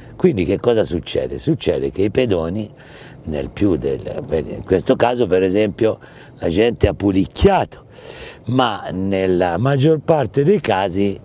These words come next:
le persone sono costrette a camminare lungo la via e allora succede che è un po' pericoloso. Ecco, questo dovrebbe essere l'esempio di ogni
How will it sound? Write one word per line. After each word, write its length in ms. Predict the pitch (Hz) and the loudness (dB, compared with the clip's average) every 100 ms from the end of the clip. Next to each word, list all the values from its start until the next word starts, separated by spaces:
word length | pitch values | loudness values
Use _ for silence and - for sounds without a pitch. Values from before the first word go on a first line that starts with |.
| - - - | -20 -18 -16
le 360 | - 78 87 | -12 -4 -2
persone 680 | - 135 98 - 98 98 90 | 0 0 0 -2 0 0 -2
sono 460 | - 101 92 87 - - - - - | -2 -2 -2 -4 -10 -20 -20 -16 -2
costrette 580 | 147 - - 101 - | -2 2 0 0 0
a 40 | - | 0
camminare 640 | 98 95 92 92 92 90 | 0 -2 -2 -2 0 0
lungo 300 | 90 90 87 | 0 0 2
la 120 | 90 | 2
via 360 | 85 87 87 - | 2 2 0 -2
e 200 | - 82 | -4 -2
allora 420 | 95 135 143 92 - - - - - - - - - | 0 2 2 0 -4 -20 -20 -20 -20 -20 -20 -20 -18
succede 680 | - - 101 - 113 127 120 | -6 -2 -2 2 2 2 0
che 360 | - 95 90 90 | 0 0 2 2
è 120 | 107 | 0
un 140 | 110 | 0
po' 160 | - 98 | 0 0
pericoloso. 680 | 101 98 92 90 69 - - 254 240 262 - | 2 0 2 2 2 0 -6 -6 -4 -2 -2
Ecco, 320 | - - 139 | -2 -4 0
questo 420 | 240 254 - 160 | 0 0 0 0
dovrebbe 520 | 147 160 180 170 196 | 0 0 0 0 0
essere 380 | 196 - 165 165 | 0 -2 -2 0
l'esempio 760 | 180 185 196 214 196 139 180 156 | 0 2 2 0 -2 -2 0 0
di 160 | 165 | 2
ogni 680 | 165 175 175 170 160 147 139 | 2 0 0 -2 0 -2 -4